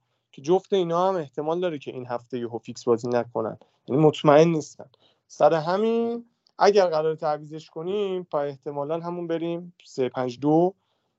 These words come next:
و اگر این در حالتی که یه مهاجم دیگه هم داشته باشیم دیگه، فکر کنم یه مهاجم دیگه داره که گفته سه چهار سه، یعنی جکسون مهاجم سوم یا مهاجم دوم می‌شه. این شکلی منطقیه. و اینکه صلاح رو بریم رو سونم،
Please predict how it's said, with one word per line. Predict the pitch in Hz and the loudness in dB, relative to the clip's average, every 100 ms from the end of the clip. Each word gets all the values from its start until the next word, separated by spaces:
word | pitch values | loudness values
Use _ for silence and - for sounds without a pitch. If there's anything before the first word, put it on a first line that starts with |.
| _ _ - | _ _ 6
و | |
اگر | 123 117 131 160 | 8 10 8 6
این | 180 180 | 6 6
در | 156 | 6
حالتی | 139 139 143 | 6 0 -4
که | 196 | 0
یه | 190 | 2
مهاجم | 170 139 175 | 2 0 -4
دیگه | 175 143 | -4 -2
هم | 175 | -2
داشته | 175 135 - | -2 -6 -2
باشیم | 185 143 131 | -4 -4 -14
دیگه، | 117 | -20
فکر | 110 226 | -16 -14
کنم | - 127 135 | -12 -12 -12
یه | 143 | -8
مهاجم | 139 123 135 | -6 -6 -6
دیگه | 143 131 | -18 -4
داره | 147 147 | 2 2
که | 117 | 0
گفته | 104 - - 104 _ _ _ _ - 113 | -14 -20 -16 -16 _ _ _ _ -14 -12
سه | 110 117 | -2 0
چهار | 110 113 104 | 2 6 4
سه، | - 110 92 | 4 -4 -4
یعنی | 95 107 | -4 0
جکسون | 120 113 - 143 | 2 2 0 4
مهاجم | 123 120 | 4 2
سوم | 139 135 113 143 151 | -2 -2 0 0 0
یا | |
مهاجم | 123 120 139 | 0 0 -2
دوم | 135 123 127 120 | -2 -4 -4 -6
می‌شه. | 104 - - _ _ _ _ _ _ | -8 -18 -20 _ _ _ _ _ _
این | - 180 | 4 4
شکلی | 170 196 175 233 | 6 4 4 4
منطقیه. | 226 180 156 165 160 165 120 113 _ _ - | 6 4 2 -6 -4 -4 -4 -8 _ _ -6
و | 143 | -4
اینکه | 165 196 - 240 | -2 -4 0 -2
صلاح | 233 196 190 190 180 170 | 0 2 2 2 0 -2
رو | 190 | -4
بریم | 185 185 190 | -4 -4 -8
رو | 185 185 | -10 -14
سونم، | - - 214 233 247 247 247 | -16 -4 0 6 8 8 4